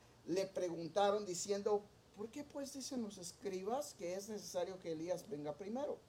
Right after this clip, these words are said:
Respondiendo Jesús les dijo, "A la verdad, Elías viene primero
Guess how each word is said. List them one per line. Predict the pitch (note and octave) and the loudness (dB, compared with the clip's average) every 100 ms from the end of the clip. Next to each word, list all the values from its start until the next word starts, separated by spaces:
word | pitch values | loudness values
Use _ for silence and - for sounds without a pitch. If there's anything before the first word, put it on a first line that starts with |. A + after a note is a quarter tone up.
| - - - - - - - | -20 -20 -20 -20 -20 -8 -6
Respondiendo | D3 - E3 E3+ G3+ G3 | -4 -4 -4 -2 -2 -2
Jesús | D#3+ C3 - E3 C#3 | -2 -4 -4 -4 0
les | D3 B2+ | 0 0
dijo, | C#3+ C#3+ D#3 | -4 2 2
"A | |
la | D3 | 4
verdad, | C3+ C3+ C#3 C#3 C#3+ E3+ - | 2 0 0 2 4 4 0
Elías | C#3 C#3+ E3 G3+ E3 C#3+ | 0 2 2 2 0 -8
viene | D3+ A3 C#4 G3+ | 0 4 4 4
primero | C3 A#2+ B2 C#3+ | -2 -8 -6 -4